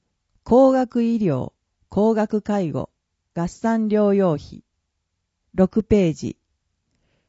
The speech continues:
七、健康フォーラム。七ページ。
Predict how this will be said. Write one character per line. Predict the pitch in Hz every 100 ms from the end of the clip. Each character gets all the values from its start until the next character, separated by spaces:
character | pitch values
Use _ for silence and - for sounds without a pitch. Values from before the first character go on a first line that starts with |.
| _ _ _ _
七、 | 214 240 208 151 - _ _ _ _ _ _
健 | - 247
康 | 247 - 247 233
フ | 240 226
ォ |
ー | 185
ラ | 147
ム。 | 131 - _ _ _ _ _ _ _ _ _
七 | - 180 214 208
ペ | 208 180
ー | 151
ジ。 | - 180